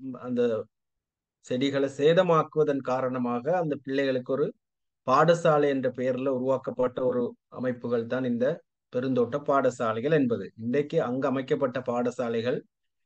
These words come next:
பெரிய அளவுல இன்னைக்கு develop ஆகி, அஹ், ஒன் ஏ பி தேசிய பாடசாலைகள் வரைக்கும் develop ஆகி இருக்குது.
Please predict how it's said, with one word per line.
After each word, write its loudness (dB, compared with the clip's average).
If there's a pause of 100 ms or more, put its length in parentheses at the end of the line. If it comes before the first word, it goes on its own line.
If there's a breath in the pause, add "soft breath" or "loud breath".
(160)
பெரிய 4
அளவுல 2
இன்னைக்கு 0
develop 2
ஆகி, -4 (500)
அஹ், -2
ஒன் 2
ஏ 2
பி -4
தேசிய -2
பாடசாலைகள் -2
வரைக்கும் -6 (220)
develop 2
ஆகி -2
இருக்குது. -4